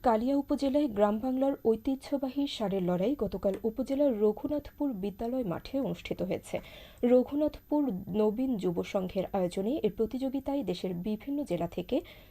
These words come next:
ত্রিশটি ষাঁড় অংশগ্রহণ করে। এ প্রতিযোগিতায় প্রথম পুরস্কার হিসেবে বিশ হাজার টাকা, দ্বিতীয়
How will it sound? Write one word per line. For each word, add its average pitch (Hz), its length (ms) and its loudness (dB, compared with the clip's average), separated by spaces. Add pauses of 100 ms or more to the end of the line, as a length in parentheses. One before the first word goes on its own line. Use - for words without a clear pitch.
ত্রিশটি 277 420 2 (140)
ষাঁড় 175 200 2 (140)
অংশগ্রহণ 180 520 -4
করে। 165 160 2 (420)
এ - 100 6
প্রতিযোগিতায় 285 640 2
প্রথম 226 240 0 (100)
পুরস্কার 220 380 -2 (100)
হিসেবে 180 280 -2 (160)
বিশ 220 200 -4
হাজার 165 260 -2
টাকা, 175 180 -2 (460)
দ্বিতীয় 262 280 4